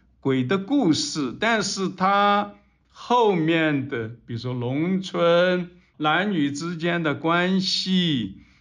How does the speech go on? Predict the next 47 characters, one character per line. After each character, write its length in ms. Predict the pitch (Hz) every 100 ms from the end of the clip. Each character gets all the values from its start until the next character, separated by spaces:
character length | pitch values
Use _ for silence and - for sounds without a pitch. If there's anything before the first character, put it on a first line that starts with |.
| _ _
这 460 | 202 208 196 180
种 260 | 156 139 131
所 240 | 139 123
发 480 | 117 170 185 190 196
生 380 | 196 190 180 180
的 320 | 165 120 107 -
在 380 | 160 151 139
这 140 | 127 139
个 100 | 131
青 380 | 127 175 185 190
年 320 | 180 156 147
男 320 | 127 151 180
女 180 | 127 117
身 300 | - 160 170
上 260 | 156 165
的 80 | 127
事 420 | 123 - 254 175
情 680 | 123 - 120 127 147 185 185 - _ _ _
等 200 | - 135
等 220 | 170 123 110
等 200 | 117 135
等 180 | 113
这 100 | 98
些 140 | 131 120
纠 300 | - 156 160
葛， 260 | 156 131 - - _
其 220 | - 196
实 220 | 196 214
是 360 | 190 - 220 185
有 200 | 131 117
他 180 | 139 147
的 140 | 131
现 440 | 127 180 185 151
实 340 | 131 127 117 123
生 400 | - 143 147 151
活 260 | 151 120
的 160 | 123 120
原 380 | 101 101 107 143
本 220 | 107 92
的。 120 | - - _ _ _ _ _
而 120 | -
且 140 | 233 226
我 240 | 170 151
也 120 | 233
反 320 | - 143 110
对 160 | 110 156
说， 300 | 147 143 139